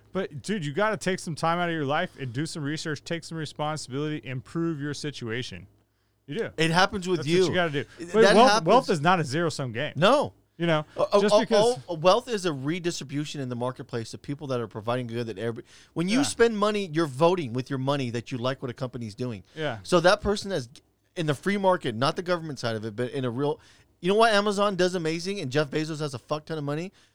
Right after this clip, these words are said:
Speaker 2: 'Cause I can order a part that's a fucking badass that I need and it shows on my
Speaker 1: Yeah.
Speaker 2: doorstep two days later.
Speaker 1: I mean, you're, you make more money. He makes more money.
Speaker 2: It makes me por-, more
Speaker 1: Everyone makes
Speaker 2: productive.
Speaker 1: more, nobody lost any.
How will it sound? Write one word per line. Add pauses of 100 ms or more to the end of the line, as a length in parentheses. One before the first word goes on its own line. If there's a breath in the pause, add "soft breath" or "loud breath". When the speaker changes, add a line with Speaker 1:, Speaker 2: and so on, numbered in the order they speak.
(120)
Speaker 2:
'Cause
I
can
order
a
part
that's
a
fucking
badass
that
I
need
and
it
shows
on
my
Speaker 1:
Yeah.
Speaker 2:
doorstep
two
days
later. (300)
Speaker 1:
I
mean,
you're,
you
make
more
money. (800)
He
makes
more
money.
Speaker 2:
It
makes
me
por-,
more
Speaker 1:
Everyone
makes
Speaker 2:
productive.
Speaker 1:
more, (180)
nobody
lost
any.